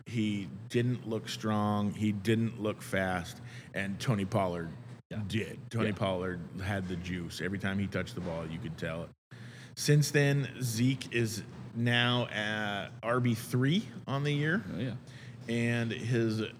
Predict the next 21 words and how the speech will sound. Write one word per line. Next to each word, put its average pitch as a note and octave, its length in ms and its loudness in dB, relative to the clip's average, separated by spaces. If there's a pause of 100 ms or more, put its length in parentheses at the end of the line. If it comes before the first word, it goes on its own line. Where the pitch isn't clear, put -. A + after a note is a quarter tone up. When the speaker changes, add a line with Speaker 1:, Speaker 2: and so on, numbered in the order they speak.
Speaker 1:
yards A#2 440 4
per A#2 120 -4
carry A#2+ 360 2
is A2+ 140 2
up G#2+ 160 2
to G#2 80 -2
five A2+ 540 0
point A#2+ 220 0
three A#2 280 2
two. C3 380 2 (180)
Speaker 2:
Killing F#2+ 100 -2
Speaker 1:
That's A2+ 180 4
Speaker 2:
it. B2 60 2
Speaker 1:
including C#3+ 680 6
week B2+ 240 4
one A#2 480 2
at G#2 160 -2
three A2 200 0
yards G2+ 280 0
per F#2 120 -8
carry. G#2 380 2